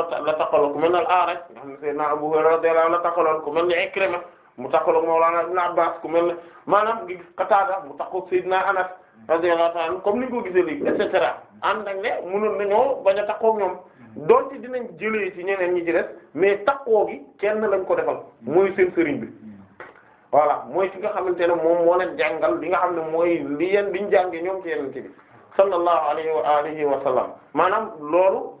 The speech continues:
euh, tamit day wane yoonu Yàlla tamit li mu jaree loolu maanaam dafa laaj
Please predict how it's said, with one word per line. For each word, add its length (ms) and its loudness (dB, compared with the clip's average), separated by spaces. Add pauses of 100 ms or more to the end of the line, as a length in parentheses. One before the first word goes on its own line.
euh, 500 4
tamit 280 0
day 200 4
wane 360 2
yoonu 340 4
Yàlla 340 2
tamit 240 0
li 120 0
mu 140 4
jaree 280 4
loolu 260 2
maanaam 260 -4
dafa 160 2
laaj 200 4